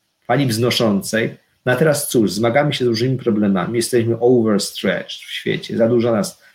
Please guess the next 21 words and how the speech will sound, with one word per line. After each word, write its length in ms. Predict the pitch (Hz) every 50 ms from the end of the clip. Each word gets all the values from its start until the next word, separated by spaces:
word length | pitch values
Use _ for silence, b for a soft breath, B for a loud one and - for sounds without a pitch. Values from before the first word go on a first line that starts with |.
| b
na 60 | - 120
nas 260 | 120 107 98 - -
spada, 320 | - - 110 98 98 104
za 80 | 98 113
dużo 180 | 120 131 127
się 120 | 117 - 135
od 140 | 127 110 117
nas 160 | 110 - -
oczekuje, 640 | 120 - 113 98 - - 95 92 92 98 - - - _ _ b b b b b b
a 80 | b 117
u 60 | 123
nas 160 | 139 143 120
infrastruktura 840 | 127 123 113 135 123 - - - 113 101 - - 123 120 113 107 -
się 160 | - - -
sypie, 480 | - - - 104 98 98 - - 113 113
u 60 | 113
nas 180 | 113 104 98
są 120 | - 113 107
różnego 260 | 104 98 113 113 113
rodzaju 240 | 107 98 101 107 104
napięcia, 680 | 101 92 85 - - 101 92 87 - - - - -